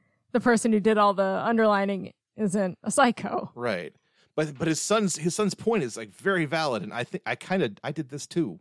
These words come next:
Speaker 2: in college. Like, you buy the used textbooks because somebody may or may not have already highlighted the important information.
Speaker 1: Ah. See, I never had, uh, used textbooks 'cause it was, they always wanted us to have, like, the most recent edition.
Speaker 2: Mm-hmm.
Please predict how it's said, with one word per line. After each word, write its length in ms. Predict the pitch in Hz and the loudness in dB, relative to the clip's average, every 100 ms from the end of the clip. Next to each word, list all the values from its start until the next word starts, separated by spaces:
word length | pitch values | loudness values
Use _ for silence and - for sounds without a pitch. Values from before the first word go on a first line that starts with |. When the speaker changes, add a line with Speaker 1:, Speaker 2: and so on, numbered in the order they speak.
| - | -12
Speaker 2:
in 100 | 98 | -8
college. 400 | 117 95 87 - | -6 -6 -8 -14
Like, 160 | 98 | -18
you 60 | 117 | -6
buy 200 | 139 147 | 0 0
the 100 | 127 | -2
used 240 | 147 143 | -6 -6
textbooks 440 | - 170 - 131 - | -6 -8 -6 -8 -6
because 360 | 123 117 104 - _ | -4 -2 -2 -12 _
somebody 540 | - - 196 151 117 | -6 -2 2 4 2
may 160 | 110 135 | 2 0
or 60 | 127 | 0
may 100 | 120 | 0
not 180 | 123 123 | -2 -2
have 100 | 104 | -4
already 380 | 107 110 110 104 | -4 -2 -4 -4
highlighted 500 | 120 127 110 101 95 | -6 -4 -4 -6 -8
the 80 | |
important 420 | 101 101 127 92 95 | -12 -8 -10 -10 -16
information. 600 | 92 101 165 - 69 - _ _ _ | -14 -6 -4 -4 -12 -20 _ _ _
Speaker 1:
Ah. 360 | 233 214 202 190 - _ _ _ - - | 0 4 4 2 -6 _ _ _ -20 -6
See, 240 | - 302 - - | 2 4 4 4
I 160 | 277 494 | 4 6
never 140 | 440 339 | 4 2
had, 500 | 233 240 302 302 294 - _ _ | 2 0 0 0 -4 -18 _ _
uh, 420 | 254 233 214 202 - _ - | -2 0 2 0 -6 _ -4
used 280 | 208 240 - | 0 0 0
textbooks 680 | 247 - - 208 190 - - | -2 0 0 0 -2 -12 -8
'cause 160 | - 240 | 0 4
it 80 | 240 | 4
was, 100 | 226 | 4
they 200 | - 247 | 4 4
always 300 | 247 240 240 | 6 6 6
wanted 220 | 247 233 | 2 2
us 80 | 226 | -2
to 60 | 214 | -4
have, 120 | 208 | -2
like, 220 | 202 202 | -2 -4
the 160 | 185 208 | -6 -2
most 280 | 208 208 - | 0 0 0
recent 300 | 196 190 185 | -2 -2 -6
edition. 640 | 208 202 208 - 82 69 - | -4 -2 -4 -6 -14 -14 -8
Speaker 2:
Mm-hmm. 340 | - 107 95 | -6 -4 -6